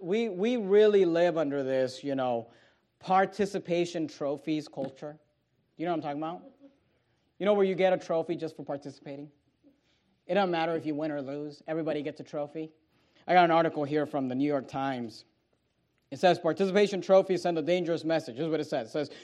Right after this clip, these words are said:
Trophies used to be awarded only to winners, but are now little more than party favors, reminders of an experience, not tokens of true achievement.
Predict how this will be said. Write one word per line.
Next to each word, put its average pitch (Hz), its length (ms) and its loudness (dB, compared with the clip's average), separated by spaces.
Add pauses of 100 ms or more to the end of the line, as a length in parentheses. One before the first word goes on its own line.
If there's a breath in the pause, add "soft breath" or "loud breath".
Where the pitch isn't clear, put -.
(160 loud breath)
Trophies 240 440 10
used 277 200 4
to 240 60 -2
be 214 100 6
awarded 208 480 6 (100)
only 277 300 10
to 277 120 2
winners, 269 580 8 (880)
but 208 140 10
are 226 80 12
now 240 300 10
little 254 260 10
more 233 240 10
than 233 140 4
party 269 300 2
favors, 113 460 -4
reminders 196 580 4
of 185 100 2
an 185 80 2
experience, 190 680 0
not 202 260 -4
tokens 165 500 -2
of 135 160 -6
true 143 200 -4
achievement. 220 600 -6